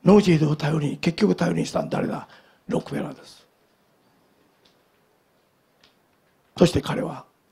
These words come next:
今、ガーナで死んだ時に、もう鉄の棺桶に野口英世は入れられて、そしてアメリカへ届けられた。誰も見ちゃいけない。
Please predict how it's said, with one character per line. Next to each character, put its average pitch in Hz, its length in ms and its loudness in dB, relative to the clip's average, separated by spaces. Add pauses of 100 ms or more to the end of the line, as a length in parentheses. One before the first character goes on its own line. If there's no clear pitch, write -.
今、 - 240 -6
ガ 185 200 2
ー - 40 0
ナ 139 260 -4
で - 120 -8
死 - 100 -6
ん 160 60 -2
だ - 100 -6
時 165 160 -2
に、 226 200 4 (440)
も - 220 -4
う 147 160 -6
鉄 269 360 4
の 285 200 2
棺 180 320 -6
桶 - 160 -6
に - 160 -12 (440)
野 156 140 2
口 - 160 -2
英 - 40 0
世 - 40 -2
は - 80 -6
入 - 80 -4
れ - 80 -4
ら - 140 -8
れ - 80 -12
て、 - 100 -20 (1120)
そ 196 120 -2
し - 40 -4
て - 60 -4
ア - 80 -4
メ - 120 -6
リ - 40 -8
カ - 100 -8
へ 147 80 -12 (160)
届 - 240 -10
け - 60 -10
ら 131 80 -12
れ 131 60 -18
た。 - 100 -20 (1120)
誰 - 200 0
も - 120 0
見 - 140 -2
ち - 100 -8
ゃ - 60 -6
い - 120 -8
け - 120 -10
な - 100 -12
い。 - 240 -20